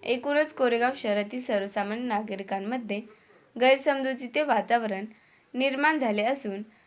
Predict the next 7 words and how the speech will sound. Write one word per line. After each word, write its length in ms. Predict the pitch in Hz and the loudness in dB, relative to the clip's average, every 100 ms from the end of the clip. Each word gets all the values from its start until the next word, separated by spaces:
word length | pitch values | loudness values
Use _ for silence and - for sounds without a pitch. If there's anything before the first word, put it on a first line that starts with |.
| _ | _
नगरपंचायत 720 | 240 254 254 254 262 254 262 277 | 2 4 4 4 0 0 0 0
नेमकं 340 | 262 208 202 240 | 0 -2 -2 -6
काय 300 | 240 214 254 | -2 0 0
करत 340 | 233 202 190 | -4 -4 -4
आहे, 200 | 226 233 196 - 208 | -8 -10 -14 -14 -10
असा 200 | 208 202 | -6 -4
सवाल 400 | 240 233 208 | 0 2 2